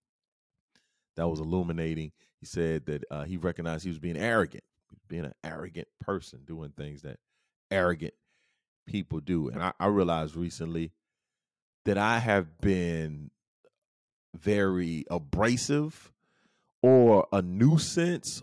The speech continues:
or a, a, just a level of, um,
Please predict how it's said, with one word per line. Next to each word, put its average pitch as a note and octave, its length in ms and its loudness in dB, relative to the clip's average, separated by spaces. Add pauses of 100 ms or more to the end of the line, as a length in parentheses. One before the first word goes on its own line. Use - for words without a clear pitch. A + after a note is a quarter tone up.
or - 120 2 (100)
a, F3+ 100 2 (100)
a, D3+ 80 4
just D3 380 2 (640)
a C3 80 4
level C#3+ 560 8
of, A#2 420 6
um, F#2 600 -2